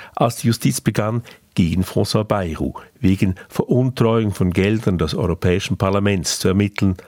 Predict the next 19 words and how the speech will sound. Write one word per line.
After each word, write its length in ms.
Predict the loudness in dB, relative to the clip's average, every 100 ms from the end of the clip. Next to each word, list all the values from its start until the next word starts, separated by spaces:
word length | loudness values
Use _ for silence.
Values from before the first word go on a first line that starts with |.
| -20 -20 _
Bayrou 400 | -2 0 0 -2
zog 320 | -2 -2 -2 -2
die 80 |
Konsequenzen 840 | 0 0 0 0 2 0 0 -2 -2 -8 _
und 180 | -2 0
trat 220 | -2 0
zurück. 460 | 0 0 -4 -14 -20 _ _ -20 -14
Hinter 300 | -2 0 2
den 140 | 0 0
Kulissen 540 | 0 2 0 0 0
aber 300 | 0 0 -2
blieb 220 | -2 -6
François 420 | -4 -2 0 0 0
Bayrou 440 | 2 2 2 2
als 220 | 0 -2
Präsident 520 | 0 2 2 0 -2 -4
der 80 |
Regierungspartei 800 | -4 -2 0 0 0 -2 0 -2
Modem 400 | 0 0 0 0